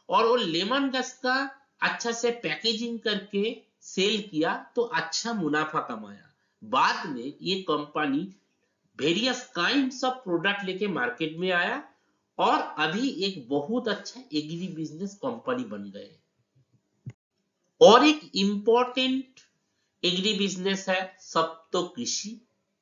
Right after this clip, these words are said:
जो सब्जी कोठी नाम से एक छोटा आईओटी based technology develop किया, जिसके माध्यम से सब्जी को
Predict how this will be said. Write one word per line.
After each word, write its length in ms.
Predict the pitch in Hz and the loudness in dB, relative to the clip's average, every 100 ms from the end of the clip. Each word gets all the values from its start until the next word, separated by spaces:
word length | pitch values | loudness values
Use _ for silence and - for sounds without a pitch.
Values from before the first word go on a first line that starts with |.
| _ _ _ _ _ _ _ _ 127 | _ _ _ _ _ _ _ _ -2
जो 420 | 156 226 254 - | 4 4 2 -4
सब्जी 540 | - 180 175 180 254 | -4 0 0 -2 -2
कोठी 360 | 247 214 - 202 | 0 0 0 0
नाम 320 | 147 131 160 | 0 2 0
से 340 | 151 - 131 - | -2 -4 -6 -4
एक 180 | 156 - | -6 -6
छोटा 760 | - - 180 202 202 202 202 - - | -8 -4 0 2 4 2 -4 -14 -2
आईओटी 540 | - 196 233 226 220 | 0 2 2 2 0
based 320 | 190 202 - | 0 0 0
technology 500 | 143 127 151 185 180 | -4 -4 0 2 2
develop 480 | 151 135 139 139 - | 0 -2 -2 -4 -6
किया, 260 | 131 131 131 - _ _ 131 | -6 -6 -6 -18 _ _ -6
जिसके 400 | 160 - - 220 | -6 -4 2 2
माध्यम 480 | 190 170 151 190 | 2 0 -2 -4
से 400 | 185 - 196 202 - | -4 -4 -4 -4 -12
सब्जी 480 | - 151 143 147 180 | -2 -2 -2 -6 -8
को 520 | - 175 208 247 | -4 0 0 -2